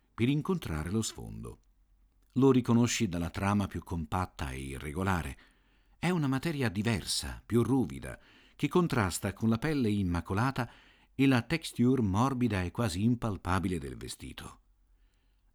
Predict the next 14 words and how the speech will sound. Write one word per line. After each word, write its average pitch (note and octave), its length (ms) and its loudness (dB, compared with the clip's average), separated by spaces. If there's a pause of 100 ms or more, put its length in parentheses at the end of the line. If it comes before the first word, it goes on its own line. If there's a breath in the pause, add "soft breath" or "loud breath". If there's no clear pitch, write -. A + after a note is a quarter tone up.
A D3+ 120 -2
questo C#3+ 280 2
punto B2 500 2
puoi B2 280 2
risalire G#2 460 2
lungo E2+ 280 -2
il C#2+ 120 -8
busto A2+ 380 2
con B2+ 160 2
un A2 140 6
movimento G2+ 540 2
unico F2 420 -4
e C2 80 -10
fluido. B1+ 600 -12